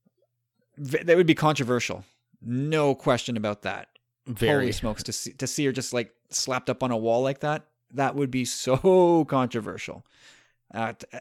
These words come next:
Speaker 1: enough to say that I, I'm pretty confident that they would not do that. Um,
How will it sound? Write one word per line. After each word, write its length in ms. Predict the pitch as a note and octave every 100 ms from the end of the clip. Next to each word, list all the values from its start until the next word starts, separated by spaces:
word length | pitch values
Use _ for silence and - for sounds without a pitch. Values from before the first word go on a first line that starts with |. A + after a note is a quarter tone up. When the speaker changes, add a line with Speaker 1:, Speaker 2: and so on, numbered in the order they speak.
| - A2 -
Speaker 1:
enough 280 | F3+ F3 D#3+
to 80 | D3+
say 160 | D3+
that 120 | C3 A#2+
I, 200 | A2 C3
I'm 160 | B2 B2
pretty 340 | - D3 A#2+ _ _ _ _ _
confident 500 | - C#3 C3 C3 A#2+
that 180 | A2+ -
they 80 | A#2+
would 200 | A#2 G#2
not 320 | A#2 A2+ -
do 140 | A2+ A2+
that. 240 | C3 - _ _ _ _ _ _ _ _ _ _ _ _ -
Um, 380 | A#2+ A#2 A2+ A2+